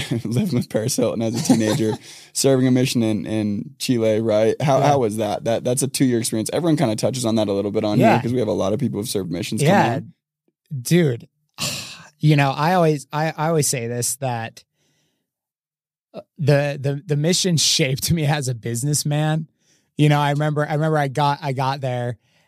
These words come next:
Speaker 2: and I was like, "I'm gonna become a businessman." <laughs>
Speaker 1: Yeah.
Speaker 2: You know?
Speaker 1: Yeah.
Speaker 2: And I think that the two things I took away from my mission were, was structure and consistency.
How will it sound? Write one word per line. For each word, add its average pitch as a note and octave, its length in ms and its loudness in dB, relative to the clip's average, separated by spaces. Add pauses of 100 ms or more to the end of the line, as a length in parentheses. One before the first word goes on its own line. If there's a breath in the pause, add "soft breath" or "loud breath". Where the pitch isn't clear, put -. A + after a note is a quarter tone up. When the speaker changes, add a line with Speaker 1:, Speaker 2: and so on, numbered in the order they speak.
(120)
Speaker 2:
and C3+ 120 4
I B2+ 100 2
was C3 160 0
like, A#2 320 -4 (300)
"I'm G3+ 180 4
gonna E3+ 160 4
become C#3+ 320 0
a A#2 60 -4
businessman." A#2 680 -6
<laughs> - 60 -20 (100)
Speaker 1:
Yeah. A2+ 280 0 (140)
Speaker 2:
You D3 260 4
know? D3+ 280 2 (100)
Speaker 1:
Yeah. A#2+ 280 4
Speaker 2:
And E3 160 4
I D#3 40 6
think G3 180 0
that D#3+ 180 0
the D#3 120 0
two G3 160 0
things E3+ 180 2
I D#3 80 4
took - 180 -2
away D3 140 2
from C#3+ 160 -2
my C3 80 0
mission C3 460 -2
were, B2+ 580 0 (140)
was C3+ 240 4
structure D3+ 420 0
and C#3 140 -2
consistency. C3 760 -4